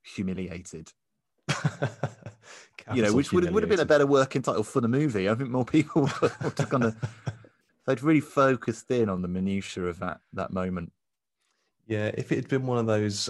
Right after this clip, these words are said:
Speaker 2: um, clickbait headlines like "Penelope Cruz sits down on chair at engagement party, you won't believe what happens next."
Speaker 1: Yeah.
Speaker 2: And I,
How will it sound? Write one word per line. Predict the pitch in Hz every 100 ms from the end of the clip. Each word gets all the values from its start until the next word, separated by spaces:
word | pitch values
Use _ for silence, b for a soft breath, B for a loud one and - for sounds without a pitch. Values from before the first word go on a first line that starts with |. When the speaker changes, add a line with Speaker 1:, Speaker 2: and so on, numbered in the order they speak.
| -
Speaker 2:
um, | 104 95 92 92 90 87 87 90 - - -
clickbait | - 107 - 95 -
headlines | - 95 - 87 87 -
like | 92 90 - -
"Penelope | 104 95 95
Cruz | 98 101 90
sits | - 101 -
down | - 92 90
on | 87
chair | - 98 90 92
at |
engagement | 90 92 92 95 90
party, | 90 82 87 87
you | 98 101
won't | 98 98
believe | 95 98 98
what | 87
happens | 92 90 92 82 95
next." | 87 - - - B B B -
Speaker 1:
Yeah. | 123 440
Speaker 2:
And | 131
I, | 104 127 - - - -